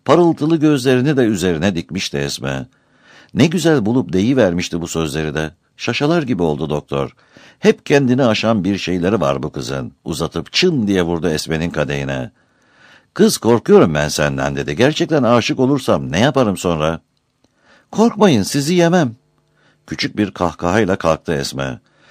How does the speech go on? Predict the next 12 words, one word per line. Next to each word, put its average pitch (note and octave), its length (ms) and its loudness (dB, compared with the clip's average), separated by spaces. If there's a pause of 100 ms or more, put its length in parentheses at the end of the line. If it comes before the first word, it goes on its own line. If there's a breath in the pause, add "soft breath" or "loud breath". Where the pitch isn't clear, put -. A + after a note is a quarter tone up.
(220 soft breath)
"Yerini G3 320 6
söyleyin, D#3 420 2
gidip B2+ 240 -2
takayım B2+ 340 0
şu G2+ 120 -8
sigortaları. D#2+ 640 -2
İçime D3 360 -2
sıkıntılar C3 560 2
basmaya A#2+ 400 2
başladı F2+ 360 0
bu D#2+ 80 -4
karanlıkta." D#2 760 0